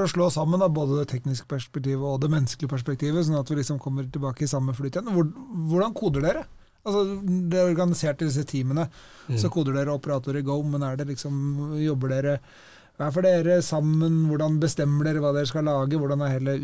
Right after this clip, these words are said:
Speaker 1: utviklingsprosessen?
Speaker 2: Ja. Så det er jo, den prosessen der er jo også et, eh, et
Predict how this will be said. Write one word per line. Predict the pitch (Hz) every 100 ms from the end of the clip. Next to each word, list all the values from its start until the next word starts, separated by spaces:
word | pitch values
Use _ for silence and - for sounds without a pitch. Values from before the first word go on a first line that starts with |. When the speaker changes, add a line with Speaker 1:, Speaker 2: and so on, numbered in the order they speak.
| 135
Speaker 1:
utviklingsprosessen? | 147 139 156 135 160 156 165 277 _ _ _ _ _ _ _ _ _ _ _ _ _ _ _ _
Speaker 2:
Ja. | 131 - - - - - - -
Så | 175
det | 160
er | 156
jo, | 156 160 160 156
den | 143 143 147
prosessen | 156 139 131
der | 160 170
er |
jo | 139 135
også | - 143
et, | 135 -
eh, | 143 135 135 127 123 - - -
et | 139 -